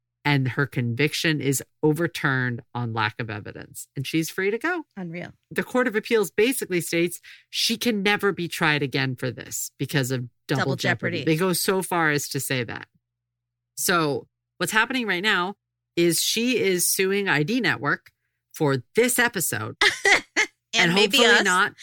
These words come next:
Speaker 1: suing us.
Speaker 2: <laughs>
Speaker 1: And the reason we get interviews with a lot of authors is probably due to this fact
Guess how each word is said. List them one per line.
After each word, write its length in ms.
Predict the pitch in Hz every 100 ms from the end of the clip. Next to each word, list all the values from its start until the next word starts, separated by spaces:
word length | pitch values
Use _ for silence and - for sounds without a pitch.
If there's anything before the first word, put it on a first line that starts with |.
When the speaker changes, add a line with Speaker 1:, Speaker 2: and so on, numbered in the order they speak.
| -
Speaker 1:
suing 400 | - 269 214 226
us. 400 | 277 302 175 - 302
Speaker 2:
<laughs> 60 | 311 - - - _ -
Speaker 1:
And 600 | 196 190 190 185 185 185 - - _ _ _ -
the 460 | 151 180 175 160
reason 380 | 160 240 262 233
we 100 | 202
get 200 | 185 196
interviews 580 | - 185 202 175 170 160
with 140 | 156 151
a 60 |
lot 220 | 151 147 143
of 80 | -
authors 720 | 139 170 226 269 294 - - _ _ _ _ _ -
is 140 | 185
probably 640 | - - 247 254 226 214
due 240 | 185 190 196
to 160 | -
this 300 | 160 151 139
fact 340 | - 117 -